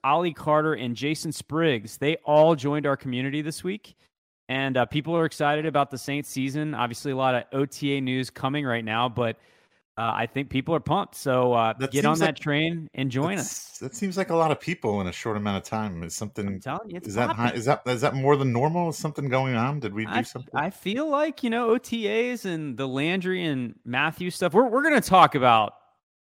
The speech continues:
Speaker 1: Jarvis Landry here in a minute, Dave. Don't worry. We're gonna get to that. Uh, but thanks to, uh, Nate Doggin-, uh, Doggington for subbing, uh, on Twitch Prime for the first time.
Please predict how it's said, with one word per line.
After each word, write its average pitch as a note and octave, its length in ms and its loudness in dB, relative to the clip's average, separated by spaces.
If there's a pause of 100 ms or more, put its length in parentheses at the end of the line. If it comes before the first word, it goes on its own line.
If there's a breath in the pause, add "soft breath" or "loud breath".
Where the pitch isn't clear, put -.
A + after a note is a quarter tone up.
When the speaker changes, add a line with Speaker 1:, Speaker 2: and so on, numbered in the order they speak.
(280)
Speaker 1:
Jarvis G#2+ 260 -2
Landry G2 300 -8
here G2 140 -12
in F#2+ 80 -12
a - 40 -20
minute, F#2+ 280 -16
Dave. - 260 -16 (220)
Don't A#2 160 -2
worry. - 240 -12
We're G#2+ 100 -10
gonna A#2+ 160 -6
get G#2+ 160 -4
to G2+ 80 -8
that. F#2+ 240 -10 (580 soft breath)
Uh, A2+ 200 8
but B2 200 4 (120)
thanks G#3+ 380 6
to, F#3+ 220 6
uh, D3+ 220 10
Nate C3+ 480 0
Doggin-, D3+ 480 2 (220)
uh, A#2 360 0
Doggington E3 800 0 (400)
for C3+ 60 -10
subbing, D3 500 2
uh, - 40 -8
on B2 400 0
Twitch - 260 -4
Prime C#3+ 400 0 (160)
for D#3+ 140 -6
the D3 40 -6
first D#3 220 -8
time. E3+ 300 -6